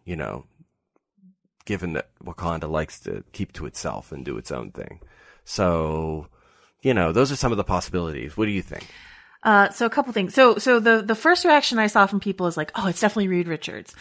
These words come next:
Speaker 2: which feels
Speaker 1: Mm-hmm.
Speaker 2: a little premature because though Marvel has announced that they are gonna be doing fanta-, like, "And we're doing Fantastic Four" was sort of the end of Kevin Feige's <laughs> presentation to the Disney investors
Speaker 1: Mm-hmm.
Speaker 2: last year. So they're doing Fantastic Four.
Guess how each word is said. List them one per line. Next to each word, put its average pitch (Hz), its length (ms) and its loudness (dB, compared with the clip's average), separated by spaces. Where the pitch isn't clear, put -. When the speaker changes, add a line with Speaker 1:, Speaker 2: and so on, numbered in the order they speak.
Speaker 2:
which - 400 -2
feels 311 260 6
Speaker 1:
Mm-hmm. 294 140 4
Speaker 2:
a - 20 0
little 320 240 6
premature 226 500 0
because 180 380 -4
though 202 180 6
Marvel 208 360 6
has 185 100 0
announced 175 360 0
that 165 120 -4
they 175 140 -2
are 165 100 0
gonna 160 300 -2
be 165 100 -8
doing 175 480 -4
fanta-, 226 280 4
like, 185 220 4
"And 302 180 8
we're 311 100 4
doing 262 260 6
Fantastic 214 460 6
Four" 160 300 6
was 165 140 0
sort 190 140 2
of 170 60 -2
the 180 120 2
end 180 260 4
of 175 100 2
Kevin 185 240 2
Feige's 170 560 2
<laughs> 262 160 -2
presentation 240 960 4
to 233 180 0
the 208 100 4
Disney 208 380 4
investors 190 540 6
Speaker 1:
Mm-hmm. 120 80 6
Speaker 2:
last 254 260 6
year. 269 260 4
So 254 140 4
they're 233 100 8
doing 277 300 6
Fantastic 285 500 4
Four. 202 640 8